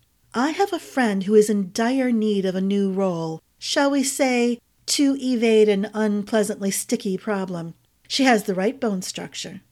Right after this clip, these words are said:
the right height, even the eye color. Hmm, the hair will need help, but that is easily remedied." "What kind of trouble is she in?" S glanced over her shoulder to gauge the progress of the others clearing the room.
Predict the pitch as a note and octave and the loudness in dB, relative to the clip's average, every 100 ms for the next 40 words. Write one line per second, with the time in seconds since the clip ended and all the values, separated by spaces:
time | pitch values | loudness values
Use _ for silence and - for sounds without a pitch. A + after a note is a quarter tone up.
0 | - F3+ F#3+ - - G3 F#3 - - _ | -14 -6 -4 -4 -8 -8 -10 -14 -18 _
1 | G3+ C4+ E4+ D#4+ B3+ F4 F#4+ - F#3+ E3 | -4 -4 -6 -6 -6 -8 -10 -8 -6 -6
2 | D#3+ - _ _ E4 D#4 D4 C#4 C4+ C4 | -10 -16 _ _ -4 0 2 4 4 2
3 | - C#4 C#4 E4 D4 C4 B3 G#3 F#3 G#3+ | 2 0 2 4 4 6 4 2 -2 -4
4 | G#3 E3+ - _ G#3+ G#3 G#3 F#3 F#3 - | -6 -6 -12 _ -4 0 0 0 -4 -4
5 | C4 G3+ F3+ F3+ F#3+ F3+ F3 E3+ - _ | -4 -2 -2 -2 -4 -4 -6 -10 -14 _
6 | _ _ _ _ - C#4+ C4+ D4+ C#4 C4 | _ _ _ _ -2 0 2 2 2 2
7 | C4 C#4 C4 B3+ B3 - - B3+ B3 D#4 | 0 0 2 2 0 0 -4 -4 -2 -2
8 | G3 F3 - _ _ _ - C4 C4+ - | -2 -6 -14 _ _ _ -2 -2 0 -6
9 | - C4 B3+ C4 C4 C4 C4 A#3+ - A3 | -2 0 0 0 0 2 0 0 0 0
10 | G#3 F3 F3 - A3 G#3 F#3 G3+ G3+ A#3 | 2 0 -2 -4 0 0 -2 -8 -4 0
11 | A3 G#3+ F3+ F#3+ G#3 F#3 G3 G3+ F3 - | 0 0 -2 -2 -4 -2 -2 -2 -4 -6
12 | - G3 F#3 F3 F3 G3 E3+ E3 | -4 -2 -2 -4 -4 -4 -4 -8